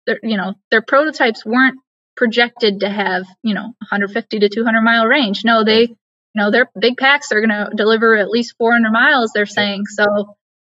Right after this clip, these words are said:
Speaker 1: um, and, you know, talking to the engineers and all their staff, were s-, they knew so much. I was just so impressed.
Speaker 2: Mm-hmm.
Speaker 1: Um, so I'm with you on this. I believe that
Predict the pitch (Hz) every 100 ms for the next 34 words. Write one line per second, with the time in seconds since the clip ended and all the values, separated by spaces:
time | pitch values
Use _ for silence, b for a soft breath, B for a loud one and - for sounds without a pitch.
0 | - 202 202 226 214 - - 269 226 -
1 | 302 277 254 202 240 233 233 233 220 247
2 | 220 208 220 - - 220 247 330 - -
3 | _ - 240 214 269 269 - - - _
4 | - _ - 277 262 269 330 339 - 247
5 | 294 277 208 226 311 - - _ _ _
6 | - 233 254 226 233 233 214 208 233 196
7 | - - - _ 214 196 208 208 202 196
8 | 196 - - 220 214 214 208 - 240 269
9 | 254 254 247 233 220 214 220 - 220 214
10 | 220 226 226 214 214 202